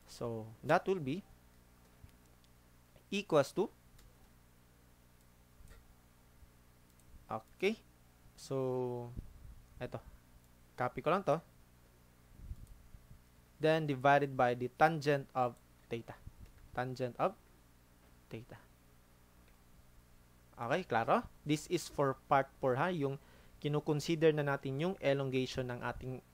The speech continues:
um, strut. Then, our delta V here for part four would be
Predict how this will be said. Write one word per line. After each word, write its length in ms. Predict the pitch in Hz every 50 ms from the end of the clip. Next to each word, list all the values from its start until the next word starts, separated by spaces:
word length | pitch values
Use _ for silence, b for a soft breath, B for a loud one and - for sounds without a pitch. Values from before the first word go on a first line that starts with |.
| - - - - - - - -
um, 280 | 131 123 120 120 120 117 113
strut. 320 | - - - 123 107 - - - - - - - - - - - - - -
Then, 400 | - 127 135 131 127 123 120 123 113 - - - - - - -
our 220 | 139 160 185 185 165
delta 400 | 143 143 143 135 127 - - 120
V 240 | 117 139 156 135 120
here 400 | 113 143 175 151 123 120 131 147 - - - - - - - - - - - - - - - - - - - - - - - - - - - - - - - - - - - - - -
for 320 | - - 135 127 120 113 -
part 220 | - 151 151 139 - -
four 400 | - - 170 165 131 117 120 131 - - - - - - - - - - - - - - - -
would 160 | 131 143 139
be 240 | 131 135 170 208 -